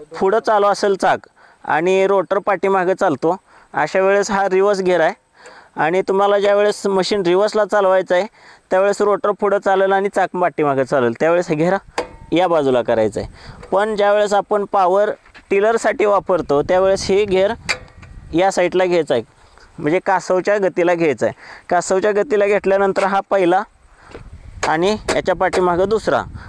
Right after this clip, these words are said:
आणि इथं neutral आहे. बऱ्याच शेतकऱ्यांना माहिती नसतं, त्यासाठी हे video बनवत आहे.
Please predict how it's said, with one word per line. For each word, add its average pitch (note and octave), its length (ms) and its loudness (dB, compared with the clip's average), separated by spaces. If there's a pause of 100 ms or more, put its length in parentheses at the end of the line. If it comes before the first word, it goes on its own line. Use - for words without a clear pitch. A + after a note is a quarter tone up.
(160)
आणि D#3+ 160 0
इथं G#3 200 0
neutral F#3 320 2
आहे. G2+ 340 -2 (180)
बऱ्याच F#3 240 2
शेतकऱ्यांना G3+ 480 0
माहिती G3+ 360 0
नसतं, G3+ 300 -2
त्यासाठी G3 460 0
हे G3+ 80 2
video F#3 360 0
बनवत F3+ 360 0
आहे. - 180 -10